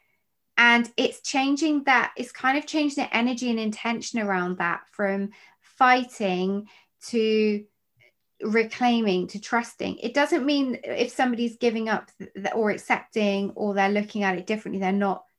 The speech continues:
quote unquote, fighting to get their health back, fighting to get their whatever they're looking for back. It just means looking at it in a way where we're not bringing war into the question with ourselves.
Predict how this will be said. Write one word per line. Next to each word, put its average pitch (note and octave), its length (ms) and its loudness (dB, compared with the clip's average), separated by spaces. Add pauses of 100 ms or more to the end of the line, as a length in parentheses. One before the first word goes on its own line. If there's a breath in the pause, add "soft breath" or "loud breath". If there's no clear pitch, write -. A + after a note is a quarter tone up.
(120)
quote G#3+ 300 0
unquote, G3 460 0 (320)
fighting F#3+ 640 0
to - 100 -16
get F3 140 -4
their G#3 160 2
health C#4+ 360 0
back, F#3+ 240 -2
fighting G3 600 -2
to G3 160 -12 (100)
get F#3+ 200 -2 (100)
their G3+ 480 0
whatever G#3+ 380 -2
they're A3 160 0
looking C#4 260 -2
for F3+ 180 -4
back. F#3+ 220 -4 (400 loud breath)
It A#3+ 100 -8
just C#4 240 -4
means D4 260 2
looking C4 380 -2
at A#3 140 2
it - 80 -6
in A3 100 -2
a A3 60 -2
way G#3+ 220 2
where G3+ 240 2
we're G#3 80 0
not A3 260 0 (120)
bringing G#3 340 2
war F#3 340 0
into F3+ 240 -2
the F#3 100 -8
question F#3 460 -10
with F3+ 120 -6
ourselves. F3+ 720 -6